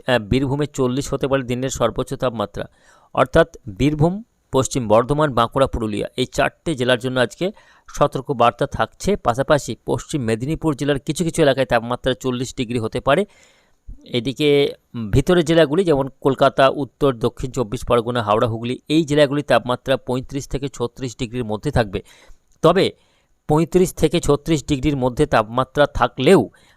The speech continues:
বাতাসে যে মা-, পরিমাণে আর্দ্রতার মাত্রা বৃদ্ধি পেয়েছে, তাতে করে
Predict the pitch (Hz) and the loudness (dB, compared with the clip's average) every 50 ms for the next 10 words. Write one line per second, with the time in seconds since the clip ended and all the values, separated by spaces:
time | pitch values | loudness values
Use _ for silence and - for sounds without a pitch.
0 | _ - 123 107 - 120 123 - 180 165 - 196 190 160 117 127 139 135 135 139 | _ -18 -6 0 2 2 4 4 0 0 0 -2 -2 -2 0 0 0 2 0 -2
1 | - - - 143 139 143 139 151 151 160 156 - - 117 120 107 107 143 139 - | -4 -2 0 2 2 2 2 2 0 0 0 2 2 2 2 2 0 -2 0 2
2 | 151 139 123 110 110 - - 131 135 127 110 110 117 107 - 139 - - 147 156 | 0 2 2 0 0 0 2 2 2 2 2 -2 -6 -4 -4 -4 -2 0 0 0
3 | 151 - - 160 120 120 - - - - _ _ _ - - - - 139 135 - | 0 0 0 0 0 0 -2 -6 -14 -20 _ _ _ -20 -4 0 2 2 2 2
4 | 185 180 - 165 135 127 165 | 0 2 4 4 4 4 4